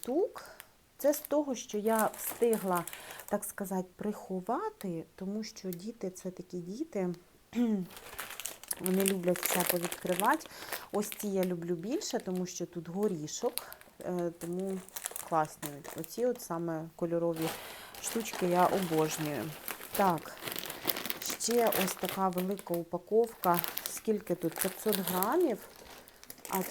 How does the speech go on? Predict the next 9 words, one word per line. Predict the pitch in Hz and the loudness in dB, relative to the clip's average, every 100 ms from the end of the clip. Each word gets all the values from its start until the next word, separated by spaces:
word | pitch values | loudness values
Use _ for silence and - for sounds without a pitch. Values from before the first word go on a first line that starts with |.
| - | -2
тут | 240 285 349 - - - - - - - | 0 2 0 -2 -12 -12 -14 -16 -20 -12
двісті | 185 214 220 - | -4 -2 -2 -4
п'ятдесят | - 190 180 185 - 147 147 143 | -4 -4 -4 -6 -6 -8 -10 -4
грамів. | 151 156 156 - - - - - - - - | 0 2 0 -6 -10 -18 -14 -12 -12 -12 -4
Ось | 196 196 | -2 0
така | 214 - 196 | -2 2 4
велика | 208 214 196 170 | 6 6 4 2
упаковка | 165 165 175 - 160 156 - 214 330 392 - - - | 0 0 -4 -2 -4 -6 -8 -2 -2 -4 -16 -16 -6
фісташок. | - 220 - 160 151 - | -2 -2 -4 -8 -4 -2